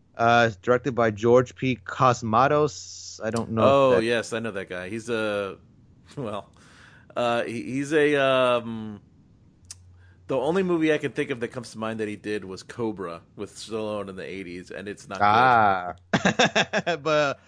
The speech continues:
Speaker 1: but RoboCop's in it, so.
Speaker 2: Hmm.
Speaker 1: Well, there's, yeah, so we got that, those two trailers, and then, uh, then the movie started. But, but yeah, but that was fun. I'd never done a Terror Tuesday before, 'cause I've always wanted to do one, some of these old screenings. Like, they do, like, some really, like, kind of undergroundy stuff, like Piranha,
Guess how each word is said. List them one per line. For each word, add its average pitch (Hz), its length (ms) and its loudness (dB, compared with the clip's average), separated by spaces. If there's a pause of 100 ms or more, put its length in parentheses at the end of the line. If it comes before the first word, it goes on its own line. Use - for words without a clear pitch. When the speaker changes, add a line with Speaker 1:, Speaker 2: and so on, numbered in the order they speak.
(140)
Speaker 1:
but 151 120 0
RoboCop's 156 580 2
in 107 100 -10
it, 120 140 -10 (100)
so. 101 320 -8 (160)
Speaker 2:
Hmm. 95 100 -18 (1120)
Speaker 1:
Well, 113 140 -6
there's, 113 240 -2
yeah, 127 160 4
so 139 140 0
we 139 100 0
got 147 220 4
that, 151 240 2
those 156 220 0
two 175 120 -6
trailers, 156 340 0
and 120 180 -2
then, 135 200 2
uh, 113 340 4
then 123 160 2
the 127 80 2
movie 117 260 2
started. 82 460 -4
But, 90 220 -2 (420)
but 135 120 6
yeah, 135 140 6
but 127 120 4
that 196 180 8
was 262 160 6
fun. 180 220 6
I'd 147 100 2
never 196 200 4
done 185 140 0
a 175 60 0
Terror 160 260 2
Tuesday 135 380 -2
before, 120 520 -2 (200)
'cause 131 160 6
I've 143 140 4
always 240 180 10
wanted 240 200 8
to 208 60 8
do 214 160 0
one, 190 180 2
some 196 160 0
of 190 60 0
these 175 180 -2
old 160 220 4
screenings. 156 320 2
Like, 131 140 4
they 160 100 6
do, 180 200 2
like, 170 240 4 (280)
some 156 320 2
really, 180 340 6
like, 156 220 2
kind 156 220 2
of 139 140 0
undergroundy 143 640 2
stuff, 160 240 -2
like 123 200 0
Piranha, 143 580 4